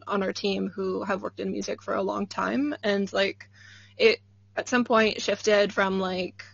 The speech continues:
coming to us and being like, "Hey, how would you handle this?" Like, whether it was, like, "How would you handle this messaging?" or, like,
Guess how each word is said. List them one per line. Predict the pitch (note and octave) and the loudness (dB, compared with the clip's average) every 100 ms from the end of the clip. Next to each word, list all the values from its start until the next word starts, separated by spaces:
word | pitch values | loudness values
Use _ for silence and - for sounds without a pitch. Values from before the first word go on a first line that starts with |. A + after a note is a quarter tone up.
| _ - | _ 2
coming | A3 G#3+ G#3 | 2 4 0
to | - | 2
us | G3+ G3+ | 0 0
and | - G3 | -2 -2
being | G#3 - | -2 -2
like, | - - | -4 2
"Hey, | B3+ A#3+ A3+ A3+ | 4 6 6 2
how | A3 G#3 | 2 2
would | G#3 | 2
you | G3+ | -2
handle | G#3 G3+ | -2 -2
this?" | F3+ F#3 - - | -2 -4 -8 -6
Like, | G#3 - | -6 -2
whether | G3+ G3+ | 0 0
it | G3 | 0
was, | G3+ | -2
like, | - | -6
"How | - G#3 | 0 2
would | G3+ | 2
you | G3 | 0
handle | G#3 G3 | -2 -2
this | F3+ A3 | -2 0
messaging?" | B3 B3+ A3 A3 G#3+ G3+ | 0 2 2 4 4 2
or, | F#3+ F#3 | 2 2
like, | - - | 0 -2